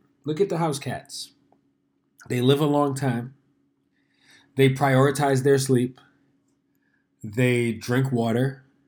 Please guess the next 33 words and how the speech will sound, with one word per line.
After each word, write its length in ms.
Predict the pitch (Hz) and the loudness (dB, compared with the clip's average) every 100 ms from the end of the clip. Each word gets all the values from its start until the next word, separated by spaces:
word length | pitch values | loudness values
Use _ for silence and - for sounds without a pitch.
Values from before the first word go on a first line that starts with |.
| _ _ _ _ _ _ _ _ 127 | _ _ _ _ _ _ _ _ -2
They're 140 | 139 | -2
so 240 | 135 160 | 0 -2
fucking 340 | 156 160 156 147 | -4 -4 -4 -4
athletic 380 | 135 143 135 135 | -4 -4 -4 -4
and 80 | |
strong. 200 | 131 147 | -6 -4
They 80 | 147 | -2
get 180 | 139 175 | 0 -2
up, 100 | 170 | -2
they 100 | 165 | -2
run 200 | 139 165 | -2 0
around 280 | 160 160 160 | 0 0 0
a 60 | |
little 180 | 160 170 | -2 -4
bit, 200 | 170 165 | -4 -8
and 100 | 113 | -8
then 60 | 120 | -8
they 140 | 120 | -6
lay 200 | 113 120 | -6 -6
down 240 | 127 131 131 | -4 -4 -4
again 240 | 117 120 | -6 -8
and 100 | 123 | -10
they 100 | 117 | -10
sleep. 360 | 120 156 139 - _ _ _ _ _ _ _ _ _ - | -8 -8 -8 -10 _ _ _ _ _ _ _ _ _ -18
And 120 | 101 | -14
they 60 | 107 | -14
eat 240 | 107 107 | -14 -14
the 100 | 90 | -12
same 720 | - - 117 117 120 117 117 | -10 -8 -8 -6 -8 -8 -10
shit 460 | 113 - 104 95 - _ _ _ _ _ _ _ _ _ _ - | -10 -8 -8 -10 -14 _ _ _ _ _ _ _ _ _ _ -10
all 220 | 104 98 | -8 -8
the 100 | 90 | -10
time. 240 | - - | -16 -20